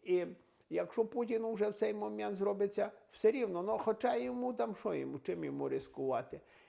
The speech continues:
Він, якщо його, йому навіть тоді безпечніше буде здатися, бо і в ньому буде гарантована,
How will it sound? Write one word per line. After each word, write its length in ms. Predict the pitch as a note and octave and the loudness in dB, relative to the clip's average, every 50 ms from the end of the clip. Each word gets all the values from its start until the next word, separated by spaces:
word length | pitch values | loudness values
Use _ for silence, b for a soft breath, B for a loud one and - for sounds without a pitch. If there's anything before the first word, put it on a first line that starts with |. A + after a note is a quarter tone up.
| B B B | B B B
Він, 160 | - F3+ F#3 | -6 -6 -4
якщо 300 | F#3+ F#3+ F#3 - - G#3 | -2 -4 -4 -2 0 0
його, 340 | G3+ G3+ G#3 F3+ F#3+ G3+ G3+ - B B B B | 2 2 2 2 2 2 0 0 B B B B
йому 160 | F#3+ F#3+ G3+ | -6 -4 -2
навіть 280 | G#3 G#3 G#3 G3+ G3+ | 0 0 0 0 0
тоді 180 | - G3 G3 G3+ | -2 -4 -4 -2
безпечніше 760 | G3+ G3+ F#3+ - - A3 A3+ A3+ - B3+ G#3 F#3 - - F3+ | 0 0 0 0 0 -2 -2 -2 -2 -4 -4 -4 -2 -4 -4
буде 320 | D#3+ E3 E3 D#3+ E3 D#3 | -4 -4 -2 -2 -2 -2
здатися, 580 | D3 C#3+ D#3 D3 D3 - - D3 - - D3+ C#3+ | -2 -2 -2 -2 -2 -2 -6 -8 -8 -6 -6 -6
бо 200 | C#3 D3 D3 D3 | -4 -2 -2 -2
і 140 | D3+ D3+ D3+ | -2 -2 -4
в 60 | D#3 | -4
ньому 220 | D#3+ E3 D#3+ D#3+ | -4 -4 -4 -4
буде 160 | D#3+ D#3+ E3 | -4 -2 0
гарантована, 840 | D#3 C#3+ D#3+ D#3+ D#3+ D#3+ D#3+ D#3 - F3+ E3+ D#3 D#3 D#3 D#3 D3+ D3+ | 0 2 2 0 0 0 -2 -2 -4 -4 -2 -2 -2 -2 -4 -4 -6